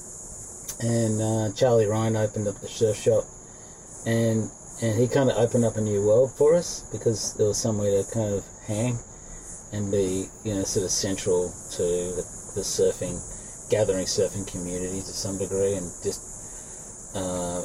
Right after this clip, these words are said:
and see the different surfboards and so on, the culture of actually sort of surfing really coming to our hometown, and, um,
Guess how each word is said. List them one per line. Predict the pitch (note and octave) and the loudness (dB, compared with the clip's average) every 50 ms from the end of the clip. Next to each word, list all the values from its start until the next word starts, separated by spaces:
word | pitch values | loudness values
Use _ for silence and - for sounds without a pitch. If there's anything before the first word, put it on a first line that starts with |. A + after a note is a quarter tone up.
| - | -6
and | G2+ G2 G2 | -6 -4 -2
see | - - - A#2 G#2+ G#2 G2+ G2 G2 | 0 2 4 6 6 6 6 4 4
the | F2+ F#2+ F#2+ | 4 2 2
different | F#2+ - G2+ - - - - - - - | 2 0 -2 -4 -4 -6 -8 -8 -10 -8
surfboards | - - - G2+ G2 - - G2+ F#2+ F#2+ F#2+ F#2 F#2+ | -4 0 2 2 2 2 0 0 0 0 0 -2 -4
and | F#2+ F2+ | -6 -4
so | - - G2+ | -2 -2 -2
on, | F#2+ F#2 F#2 F2+ F2+ | -2 -2 -2 -4 -4
the | F#2 | -6
culture | - - - G#2+ G#2 - - - - F#2+ F2+ F2+ | -6 -4 -2 -2 -2 -2 -2 -4 -2 0 0 0
of | F2+ F#2+ | 0 -2
actually | - - - - G#2 F#2+ E2 | -6 -6 -6 -4 -2 -2 -2
sort | - - - F#2 E2+ | -4 -4 -4 -4 -4
of | E2 | -4
surfing | - - - - F2+ F2+ - - G#2 G2 F#2 F#2 | -4 -4 0 0 0 0 0 -4 -4 -4 -2 0
really | F2+ E2+ E2+ | -2 -2 -2
coming | - - G#2 F#2+ F#2 F2 | -4 -4 -4 -4 -6 -8
to | - F#2+ F#2 F2 | -6 -2 -2 -2
our | E2+ F2 | -2 -2
hometown, | F#2 G2 F#2 F2+ F#2 F2 - - - - - - - - - - - - - - F#2+ F#2 G2+ A#2 B2 B2 A#2+ F#2+ | -4 -6 -8 -8 -8 -8 -10 -14 -16 -18 -16 -16 -16 -16 -16 -18 -18 -16 -12 -8 -6 -4 -2 0 0 2 0 0
and, | F2 F2+ F#2+ | -2 -4 -6
um, | F2+ F2 E2+ E2+ | -6 -6 -8 -10